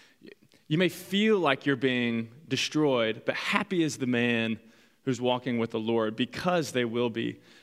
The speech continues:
blessed. So this term, the beatific vision, what it's talking about is a sight of the Lord that makes us happy, makes us satisfied. And theologians throughout history have talked about this as the ultimate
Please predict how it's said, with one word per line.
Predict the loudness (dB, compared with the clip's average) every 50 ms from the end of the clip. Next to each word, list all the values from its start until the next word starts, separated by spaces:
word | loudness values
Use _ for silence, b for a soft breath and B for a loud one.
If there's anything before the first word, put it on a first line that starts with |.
| B B B
blessed. | -8 -4 -2 -2 -2 -2 -4 -6 -10 -10 -12 -14 -20 b b b b b
So | b -2
this | -2 -2 -2
term, | -2 -2 0 2 0 0
the | 0 -2
beatific | -2 -2 0 0 0 0 0 -2 -4 -4 -2 -2 -4 -4 -4
vision, | -10 -12 -4 0 0 0 0 0 -2 -2 -2 -4 -6 -8 -12 _ _ _ _ _ _ _ _ _ _ _ _ _ -20 -20 _ -2
what | -2 0
it's | 0 0 -2
talking | -2 -4 -4 -2 -2 0 0
about | 2 2 2 2 2 0 0 -2
is | -2 0
a | 0
sight | -2 -2 -2 -2 -2 0 0 2 0 0 0 -2 -2
of | -2 -2 0
the | 0 -2
Lord | -2 0 0 0 2 2 2 2 0 -2 -6 -10 -14 b b b b b b b b b
that | -2 -2 -2
makes | -2 -2 0 0 0 0 0 -2
us | -2 -2 -4
happy, | -8 -12 -12 -12 -14 -16 -14 -12 -12 -12 -14 -16 _ _ _ _ _ _ _ _
makes | -2 -2 -2 -2 0 -4
us | -4 -4
satisfied. | -4 -8 -6 -4 -4 -4 -4 -4 -4 -6 -8 -8 -8 -10 -10 -10 -10 -10 -12 -14 -18 b b b b b b b b b b b -2
And | -2 -2 0 2
theologians | 2 2 4 4 2 2 2 -2 -4 0
throughout | 2 2 4 4 2
history | 2 -2 -2 -2 -2 -2 0 2 2 0 -2 -4 -14 B B B B B B B
have | -2 -2 0
talked | 0 0 0 0 0
about | 0 2 2 0 0 0
this | 0 0 0 0 0
as | -2 -2 0
the | 0 0 2
ultimate | 2 2 0 0 0 0 0 0 0 -2